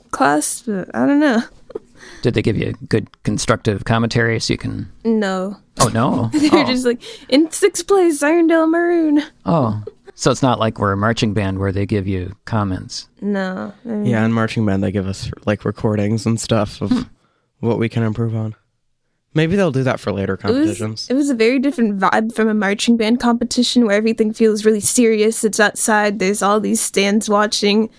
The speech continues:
Speaker 1: And it was just in a gym. There's music playing in the background. <laughs>
Speaker 2: Yeah.
Speaker 1: I felt, like, really relaxed when I was coming in 'cause I was really stressed thinking it'd be the same level of, like, stress as a marching band competition, but everyone seemed really chill. And as we were setting up, there's all this music playing. People were setting up our stuff for us.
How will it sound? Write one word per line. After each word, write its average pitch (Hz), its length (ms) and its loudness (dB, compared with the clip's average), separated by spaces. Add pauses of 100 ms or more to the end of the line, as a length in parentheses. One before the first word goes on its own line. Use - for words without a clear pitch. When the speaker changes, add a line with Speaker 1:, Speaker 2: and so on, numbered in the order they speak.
(120)
Speaker 1:
And 247 140 4
it - 20 6
was 240 140 2
just 262 180 0
in 254 80 4
a 240 60 4
gym. 208 440 0 (140)
There's 247 260 2
music 226 320 2
playing 214 260 2
in 214 80 2
the 214 60 2
background. 202 680 2
<laughs> - 40 -4 (180)
Speaker 2:
Yeah. - 320 0 (520)
Speaker 1:
I 262 60 4
felt, 285 320 2
like, 254 260 0 (280)
really 254 320 2
relaxed 208 480 -2
when 190 80 0
I - 20 0
was 196 140 -4
coming 190 260 -2
in 185 140 -2
'cause 240 160 -2
I 214 40 2
was 220 160 0
really 220 140 2
stressed 214 460 -2
thinking 214 240 0
it'd 202 120 -2
be 208 120 -2
the 196 100 -2
same 196 320 -2
level 196 320 -2
of, 190 100 -2
like, 175 320 -4 (400)
stress - 440 -6
as 220 100 -6
a 202 60 -6
marching 202 360 -4
band 220 220 -2
competition, 233 640 -2
but 220 80 0
everyone 247 320 2
seemed 247 240 0
really 226 240 2
chill. 208 500 0
And 233 100 4
as 220 200 2
we 208 80 2
were 214 80 2
setting 208 340 0
up, 202 180 0
there's 214 220 2
all 196 140 0
this 214 180 -2
music 208 320 0
playing. 202 460 2
People 240 320 2
were 233 80 4
setting 220 360 2
up 196 160 -2
our 214 120 4
stuff 226 260 2
for 208 300 0
us. - 420 -2